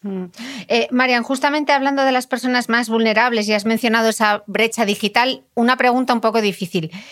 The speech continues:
Eh, ¿cómo podemos asegurarnos de que iniciativas como esta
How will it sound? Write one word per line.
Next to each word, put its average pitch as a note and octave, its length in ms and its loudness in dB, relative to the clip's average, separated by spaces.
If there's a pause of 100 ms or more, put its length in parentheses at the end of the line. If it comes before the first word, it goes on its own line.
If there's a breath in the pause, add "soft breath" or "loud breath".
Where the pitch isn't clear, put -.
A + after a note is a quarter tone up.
(140 loud breath)
Eh, A3 380 0
¿cómo C#4 240 0
podemos D#4 400 0
asegurarnos C4+ 720 2
de A3 140 0
que G#3+ 100 2
iniciativas G#3+ 720 0
como A3 240 2
esta G3+ 640 0